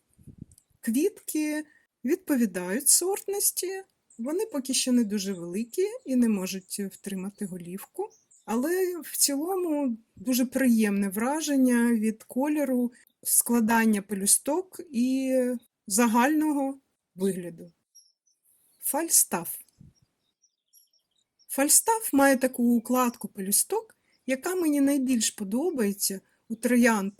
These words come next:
Девіда Остіна в старовинному стилі.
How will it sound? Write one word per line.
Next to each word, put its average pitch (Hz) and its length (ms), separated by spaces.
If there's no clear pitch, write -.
Девіда 196 400
Остіна 220 680
в - 60
старовинному 226 840
стилі. 185 580